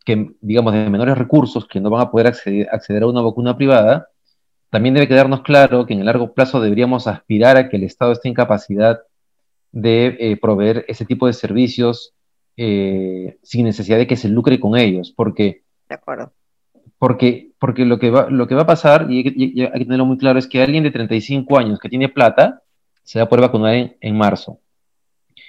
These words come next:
Speaker 1: Y alguien de treinta y cinco años que no tiene plata, se vacunará en diciembre. Eso desde ya es un problema. Pero además, ese
Speaker 2: Claro.
Speaker 1: treinta y cinco de añ-, de, de, ese treinta y cinco años que tiene plata, seguramente puede trabajar por Zoom.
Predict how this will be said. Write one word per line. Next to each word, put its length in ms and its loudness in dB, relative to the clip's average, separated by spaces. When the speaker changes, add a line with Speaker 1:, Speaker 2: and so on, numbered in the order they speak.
Speaker 1:
Y 100 -2
alguien 200 2
de 80 2
treinta 140 -2
y 40 -2
cinco 340 0
años 460 -2
que 80 -4
no 100 -4
tiene 180 2
plata, 520 2
se 160 -10
vacunará 340 -4
en 120 -2
diciembre. 520 -4
Eso 240 2
desde 320 0
ya 420 2
es 160 -4
un 100 0
problema. 480 0
Pero 140 0
además, 300 0
ese 80 -4
Speaker 2:
Claro. 140 2
Speaker 1:
treinta 180 0
y 40 -4
cinco 300 -4
de 120 4
añ-, 200 2
de, 120 -2
de, 240 -6
ese 220 -2
treinta 220 -2
y 20 -6
cinco 220 -2
años 140 0
que 60 -2
tiene 200 0
plata, 400 4
seguramente 540 0
puede 180 -2
trabajar 320 2
por 160 0
Zoom. 320 -4